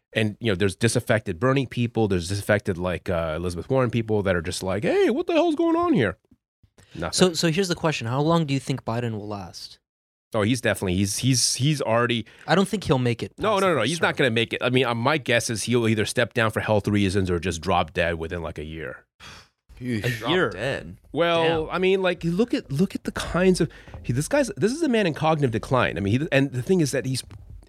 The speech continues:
Speaker 1: he's definitely being pumped full of drugs the moment he's rolled out on stage, which probably shortens his lifespan even further.
Speaker 2: And it happens rapidly, too.
Speaker 1: Yeah,
Speaker 2: Yeah.
Speaker 1: I mean, like, it's like, usually if you're, like, in a fragile health, you don't wanna pump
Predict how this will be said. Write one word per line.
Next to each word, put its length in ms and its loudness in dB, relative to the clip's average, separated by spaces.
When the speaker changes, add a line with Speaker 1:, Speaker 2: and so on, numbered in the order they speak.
Speaker 1:
he's 340 -2
definitely 360 2
being 180 0
pumped 300 2
full 160 -2
of 80 0
drugs 420 2
the 100 0
moment 520 2
he's 300 -4
rolled 300 0
out 280 4
on 220 0
stage, 460 -2
which 160 -6
probably 320 0
shortens 340 -2
his 100 -6
lifespan 380 -2
even 140 -8
further. 360 -8
Speaker 2:
And 80 -2
it 20 0
happens 300 -4
rapidly, 400 -8
too. 160 -12
Speaker 1:
Yeah, 300 4
Speaker 2:
Yeah. 60 -12
Speaker 1:
I 40 0
mean, 180 2
like, 220 0
it's 120 -2
like, 120 2
usually 500 2
if 140 0
you're, 100 4
like, 180 0
in 60 0
a 60 -2
fragile 360 0
health, 180 0
you 40 2
don't 100 2
wanna 120 2
pump 380 0